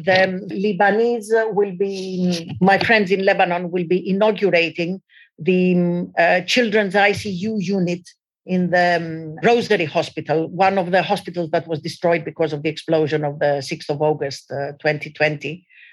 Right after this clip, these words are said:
That's one of the projects, uh, of the size of two hundred and seventy thousand dollars. Uh, and, uh, it is quite admirable. So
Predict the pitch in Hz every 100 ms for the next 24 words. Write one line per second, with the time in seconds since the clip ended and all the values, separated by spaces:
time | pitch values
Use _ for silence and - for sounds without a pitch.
0 | - 190 240 - 233 233 196 - 196 180
1 | 180 185 165 - - - _ - 175 156
2 | 156 196 185 185 180 180 - 190 196 180
3 | 170 160 175 175 170 160 156 156 156 170
4 | 175 139 135 - _ _ _ _ _ -
5 | 156 151 151 - 170 170 170 180 175 185
6 | 202 - 214 208 190 175 170 160 160 175
7 | - 180 170